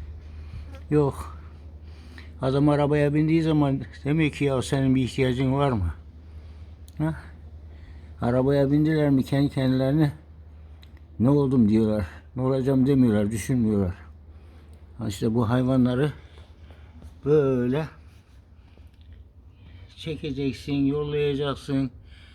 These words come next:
Ondan sonra yemini vereceksin. Sabahları kalktığım zaman ilk işim hayvanlarla.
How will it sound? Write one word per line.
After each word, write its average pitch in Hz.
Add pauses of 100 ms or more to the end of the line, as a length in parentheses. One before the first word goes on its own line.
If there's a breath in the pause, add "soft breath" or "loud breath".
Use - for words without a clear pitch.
(260 soft breath)
Ondan 139
sonra 131 (1400 soft breath)
yemini 139
vereceksin. 127
Sabahları 127
kalktığım 135
zaman 131
ilk 147
işim 135
hayvanlarla. 123